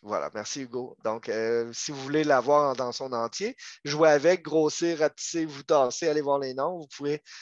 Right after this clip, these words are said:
y avoir accès via, mais copiez le lien parce que quand la discussion de ce soir va être terminée, là, vous aurez plus accès au, au lien, là. Copiez le lien dans votre, euh,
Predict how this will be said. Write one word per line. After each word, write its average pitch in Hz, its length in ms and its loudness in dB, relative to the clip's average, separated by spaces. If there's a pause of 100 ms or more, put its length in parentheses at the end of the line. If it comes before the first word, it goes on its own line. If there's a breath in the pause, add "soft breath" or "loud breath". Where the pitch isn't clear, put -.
(120)
y 139 80 2
avoir 139 220 4
accès 131 400 0
via, 131 320 -2
mais 135 120 -2
copiez 185 300 2
le 175 140 6
lien 160 280 0
parce 175 200 -4
que 190 100 -4
quand 175 60 2
la 160 120 2
discussion - 580 -4
de 160 40 -14
ce 151 120 -6
soir 151 220 0
va 143 120 0
être 127 100 -6
terminée, 131 380 -4
là, 135 140 -6 (340 loud breath)
vous 135 160 -2
aurez 131 200 2
plus 143 160 -2
accès 135 500 -2
au, 113 360 -8 (380 soft breath)
au 131 160 -4
lien, 117 360 -4
là. 101 280 -10
Copiez 135 340 -6
le 127 100 2
lien 120 220 -4
dans 113 100 -4
votre, 107 380 -12
euh, 78 260 -6